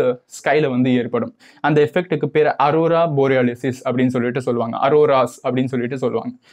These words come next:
அந்த அரோராஸா இருக்கட்டும், இது எல்லாமே என்ன நிலையில இருக்கும் அப்படின்னு பார்த்தா, பிளாஸ்மா அப்படின்னு சொல்லக்கூடிய நிலை. சிம்பிளா ஞாபகம் வச்சுக்கோங்க, பிளாஸ்மானா சூப்பர் ஹீட்டட் கேஸ். எக்ஸாம்பிள் என்ன தரலாம்? ஸ்டார்.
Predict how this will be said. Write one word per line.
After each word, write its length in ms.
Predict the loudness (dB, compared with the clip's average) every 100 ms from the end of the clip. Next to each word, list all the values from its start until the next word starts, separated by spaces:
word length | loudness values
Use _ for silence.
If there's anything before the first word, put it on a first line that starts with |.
| _ -2
அந்த 200 | 0 2
அரோராஸா 680 | 2 2 2 2 0 0 0
இருக்கட்டும், 420 | 0 -2 -4 -4 -6 _
இது 220 | -2 2 2
எல்லாமே 460 | 2 0 -2 0
என்ன 320 | 0 0 0
நிலையில 480 | 0 2 2 2 0
இருக்கும் 400 | -2 -2 0 0
அப்படின்னு 280 | 0 -2 0
பார்த்தா, 300 | -2 0 -2 -2 _ -20 _
பிளாஸ்மா 460 | -2 0 -2 -4 -4
அப்படின்னு 300 | -2 -4 -6
சொல்லக்கூடிய 340 | -8 -6 -4
நிலை. 240 | -4 -4 -6 _ _ _
சிம்பிளா 340 | -4 0 0 0
ஞாபகம் 200 | 0 0
வச்சுக்கோங்க, 420 | -2 -4 -2 -2 -2
பிளாஸ்மானா 600 | 0 0 -2 -2 -2 -2
சூப்பர் 400 | -4 -4 -2 -2
ஹீட்டட் 460 | -4 -6 -2 -4 -4
கேஸ். 540 | -2 0 0 -4 -6 -4
எக்ஸாம்பிள் 440 | -2 -4 -4 -2
என்ன 160 | -2 -2
தரலாம்? 400 | -2 -2 -4 -6 _ _ -20
ஸ்டார். 540 | -12 0 2 2 -6